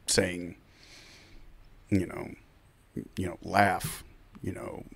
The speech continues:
At one point I came in, or she came into the, to the room and she goes, "Where are you?" Um, "Here?"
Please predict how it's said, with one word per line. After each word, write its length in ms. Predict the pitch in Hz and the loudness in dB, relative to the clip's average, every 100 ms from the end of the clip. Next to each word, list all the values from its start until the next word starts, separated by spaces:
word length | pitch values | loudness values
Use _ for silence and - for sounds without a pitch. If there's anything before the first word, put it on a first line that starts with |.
| - - - - - - - - - - - - - - - - _ - | -20 -20 -20 -20 -20 -20 -20 -20 -20 -20 -20 -20 -20 -20 -20 -20 _ -2
At 160 | - | 2
one 160 | 107 98 | 6 6
point 240 | 92 104 | 6 6
I 100 | 92 | 6
came 240 | 92 107 95 | 4 4 4
in, 380 | 92 92 95 - | 2 -2 -4 -2
or 140 | 92 | 0
she 160 | - 107 | 2 4
came 200 | 101 98 | 6 6
into 160 | 98 | 4
the, 380 | 90 90 87 - - - | 2 -2 -4 -8 -12 -8
to 100 | - | -2
the 80 | 95 | 2
room 300 | 95 98 95 | 4 4 2
and 120 | 87 | 0
she 100 | - | -4
goes, 140 | 87 87 | -4 0
"Where 180 | 113 143 | 2 4
are 120 | 104 | 4
you?" 220 | 101 98 - - - - - - - - - - - _ - - - - | 0 -4 -16 -20 -20 -20 -20 -20 -20 -20 -20 -20 -20 _ -20 -20 -18 -12
Um, 340 | - - - 196 - - - - - - | -10 -10 -12 -18 -20 -20 -20 -20 -20 -16
"Here?" 380 | - 95 185 | 0 6 6